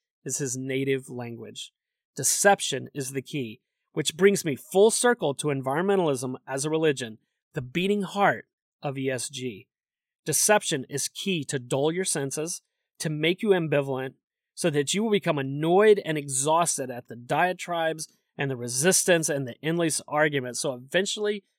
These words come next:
you just fall in line. And that deception is leading us down a very dark path. So my challenge to you, be alert,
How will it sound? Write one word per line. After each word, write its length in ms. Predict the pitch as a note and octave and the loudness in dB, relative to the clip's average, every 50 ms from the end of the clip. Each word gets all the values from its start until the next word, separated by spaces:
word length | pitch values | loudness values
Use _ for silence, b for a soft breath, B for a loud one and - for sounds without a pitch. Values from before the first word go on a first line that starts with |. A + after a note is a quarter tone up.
| _ _ - | _ _ -12
you 140 | D#3 D#3 D3+ | -10 -10 -8
just 480 | C3+ - E3 D#3 D3 D3+ - - - | -4 0 2 2 2 2 0 -4 -8
fall 440 | - - - C#3 C3 C3 B2+ B2+ A#2+ - | -10 -6 -4 -2 -2 -2 -2 -4 -6 -8
in 160 | C#3+ C3 B2+ | -10 -10 -8
line. 420 | B2+ B2+ B2+ B2 A#2 A2 A2+ A2+ _ _ _ _ _ - | -8 -8 -8 -10 -10 -14 -16 -18 _ _ _ _ _ -8
And 160 | C#3+ B2+ B2 | -8 -6 0
that 220 | B2+ D3+ F3+ G3+ F3 | 2 2 2 2 2
deception 600 | F3 D#3+ - G3+ F3+ - - - C#3+ B2+ B2 - - | 0 2 2 2 2 0 -2 -6 -6 -6 -8 -10 -6
is 200 | - D3 C#3 C#3+ | -4 -4 -4 -2
leading 360 | D3+ D#3 D#3 D#3 D3+ C3+ A#2+ | 0 0 0 0 0 -2 -4
us 320 | A#2 A#2+ A2 G#2+ - - _ _ _ _ _ - | -6 -6 -6 -6 -6 -8 _ _ _ _ _ -6
down 200 | D3 D3+ D3 C3+ | -4 -2 -2 -2
a 80 | B2+ A#2 | -4 -6
very 320 | A#2+ C3+ C3+ B2+ C3 B2+ | -6 -4 -2 -2 -2 -2
dark 260 | A#2+ B2+ B2 B2 B2+ | -2 -4 -4 -6 _
path. 420 | - - B2+ A#2+ G#2+ G#2+ - _ _ _ _ _ _ _ _ _ _ _ _ _ _ _ _ _ | -10 -10 -10 -10 -10 -14 -20 _ _ _ _ _ _ _ _ _ _ _ _ _ _ _ _ _
So 160 | - - - | -8 -6 -4
my 140 | C3+ D3 C#3+ | -2 -2 -2
challenge 520 | C#3 - - F3+ G#3+ A3 A3 F#3+ D#3+ - - | -2 0 2 4 4 6 6 4 4 0 -4
to 100 | C3+ B2+ | -6 -10
you, 220 | A2+ G#2 G#2 G2+ A#2 A#2+ A#2+ - | -10 -10 -14 -18 -20 -18 -10 -6
be 260 | E3+ F3 F#3+ G3 G3 - - | -4 -2 0 -2 -2 -2 -2
alert, 640 | D#3+ E3 E3 E3 D3 C3+ D3 C#3 - - - - | -4 -4 -2 -2 -2 0 0 -2 -4 -6 -12 -16